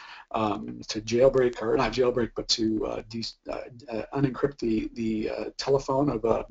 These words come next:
a suspected terrorist. Um, and, uh, while we won't dive deeply into that, but technol-, this, this speaks right to technology policy. The, uh, uh, predictions this morning, anyways, that this was, this would probably go all the way to the Supreme Court because of the stance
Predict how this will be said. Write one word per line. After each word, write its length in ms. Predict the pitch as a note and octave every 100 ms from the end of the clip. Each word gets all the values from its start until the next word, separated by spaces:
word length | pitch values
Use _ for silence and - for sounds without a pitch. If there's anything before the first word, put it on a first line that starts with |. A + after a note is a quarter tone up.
| -
a 160 | - -
suspected 540 | - - - - -
terrorist. 540 | - A#2+ C3 F#3 - - - - - - -
Um, 560 | A#2+ A2 A2 G#2+ G#2+ -
and, 500 | A#2+ A#2 A#2 A2+ A2
uh, 440 | A#2+ A#2 A#2 A#2+ A#2
while 360 | - A2+ A2 A2
we 80 | B2
won't 280 | B2 B2 -
dive 300 | - B2+ A2+
deeply 420 | - D3 - A#2+ G#2+
into 220 | D3+ E3
that, 260 | B2+ G#2+
but 80 | -
technol-, 400 | - C3+ C#3 C#3+
this, 200 | C#3+ -
this 180 | - B2
speaks 560 | - - - B2 - A#2+
right 180 | D3+
to 100 | E3+
technology 540 | C#3 A#2+ - A#2 G#2 A2
policy. 500 | - A2+ A2 - A2
The, 320 | A2 A2 A2+
uh, 120 | A2 - - - - -
uh, 100 | G#2+
predictions 400 | G#2+ C3+ C3+ B2+
this 180 | A#2 -
morning, 300 | D#3+ E3 D3
anyways, 400 | B2+ A#2 A#2 A2+
that 120 | A2+
this 240 | - A2+ -
was, 240 | A#2+ -
this 240 | A2+ A#2 -
would 160 | A2
probably 280 | - A#2+ A#2
go 120 | A#2
all 100 | A#2
the 60 | A2+
way 140 | A2+
to 80 | A2
the 100 | G#2+
Supreme 380 | G#2 - B2 A2
Court 280 | - F3+ C#3+
because 280 | - - A2
of 80 |
the 40 | G#2
stance 540 | - A2 G#2+ - -